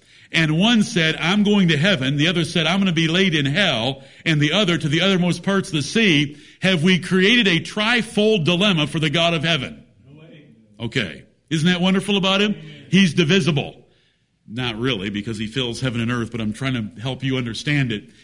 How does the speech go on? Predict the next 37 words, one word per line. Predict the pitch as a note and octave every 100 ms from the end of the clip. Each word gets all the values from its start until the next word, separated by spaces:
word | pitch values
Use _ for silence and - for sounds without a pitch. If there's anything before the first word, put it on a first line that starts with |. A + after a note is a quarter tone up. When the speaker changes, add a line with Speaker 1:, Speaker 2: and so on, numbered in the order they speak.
| -
Speaker 1:
He | F3
can | D#3+ D3+
be | F#3+
with | F3+
all | F#3+ A3 F#3+
of | D3
us, | D3+
though | F3
we're | F3+ D#3+
going | F#3+ G3 E3+
in |
different | E3 G3 F3+
directions. | D3+ F#3 G3 - C#3+ E3 - - - -
And | D#3 D#3
you | E3
know, | G#3+
as | D#3+
soon | - G#3+
as | D#3
we | G3
say | - G3 F#3
amen, | F#3+ F3+ G#3 G#3+
we | F#3+
are | F#3+ A#3
gonna | G3 E3+
go | F3 E3+
in | D#3
different | F#3 E3+ C#3+
directions, | F3 G3 G#3+ E3
and | C#3
he's | C#3+
gonna | G#3+ G3+
be | A3+
with | G3+ A3
all | A3+ G3
of | A2+
us. | F#2 -